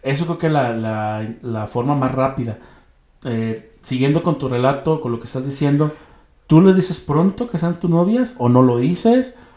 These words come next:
¿O te esperas tiempo? Porque hay una tendencia muy, muy fuerte, en, a lo mejor no aquí en Tala,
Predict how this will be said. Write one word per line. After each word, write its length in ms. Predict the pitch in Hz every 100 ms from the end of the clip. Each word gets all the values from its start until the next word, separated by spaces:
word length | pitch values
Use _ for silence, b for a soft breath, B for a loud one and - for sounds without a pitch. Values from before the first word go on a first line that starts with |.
| B
¿O 640 | 120 120 117 113 113 113 110
te 60 |
esperas 380 | 113 - 120 120
tiempo? 720 | - 143 170 160 190 196 202 B B B B
Porque 600 | - 117 117 120 113 110
hay 100 | 110 143
una 140 | 190
tendencia 460 | 151 123 139 147 160
muy, 720 | 143 147 151 135 113 107 107 107 -
muy 200 | - 113 123
fuerte, 540 | 139 131 131 180 135
en, 120 | 110
a 40 | 107
lo 60 |
mejor 200 | 107 113
no 100 | 120
aquí 200 | 127 -
en 260 | 123 120 113
Tala, 360 | - 117 147